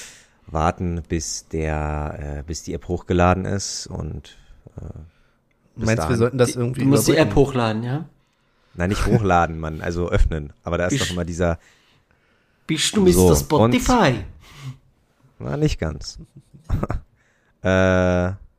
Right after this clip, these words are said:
Speaker 1: neununddreißig gefällt mir Angaben. Up, up, da hat sich wieder eine kleine gefällt mir Angabe innerhalb einer Woche, ähm, reingeschlichen. Sehr gut.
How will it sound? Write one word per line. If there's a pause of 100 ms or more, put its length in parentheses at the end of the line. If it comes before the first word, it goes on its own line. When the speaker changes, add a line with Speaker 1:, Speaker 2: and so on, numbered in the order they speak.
(580)
Speaker 1:
neununddreißig
gefällt
mir
Angaben.
Up,
up,
da
hat
sich
wieder
eine
kleine (300)
gefällt
mir
Angabe
innerhalb
einer
Woche, (600)
ähm, (560)
reingeschlichen.
Sehr
gut.